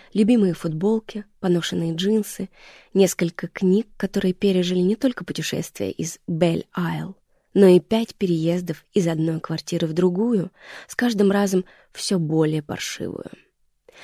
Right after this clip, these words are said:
Дома Энди не понадобились бы ни перчатки, ни дутая зимняя куртка, ни пушистые наушники.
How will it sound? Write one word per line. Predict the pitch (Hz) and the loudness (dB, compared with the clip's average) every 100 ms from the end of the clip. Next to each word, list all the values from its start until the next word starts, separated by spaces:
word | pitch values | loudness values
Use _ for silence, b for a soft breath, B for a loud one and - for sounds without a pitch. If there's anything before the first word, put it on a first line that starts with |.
| B B | B B
Дома | 196 269 285 285 | 6 8 6 2
Энди | - 220 214 | 4 4 6
не | 202 | 4
понадобились | 196 196 208 190 190 196 | 4 2 2 0 0 -2
бы | 190 202 | 0 2
ни | 202 | 2
перчатки, | 214 208 - 170 170 - - | 0 -2 -2 -2 -2 -4 -4
ни | 175 175 | 0 2
дутая | 208 214 202 | 0 2 0
зимняя | 190 208 196 | 2 0 0
куртка, | 180 - 180 - - 185 b b b | -2 -4 -4 -4 -14 -14 b b b
ни | 185 | 0
пушистые | 175 170 202 202 - 165 | 0 -4 -6 -6 -6 -6
наушники. | 151 151 175 - - - | -4 -4 -6 -8 -10 -12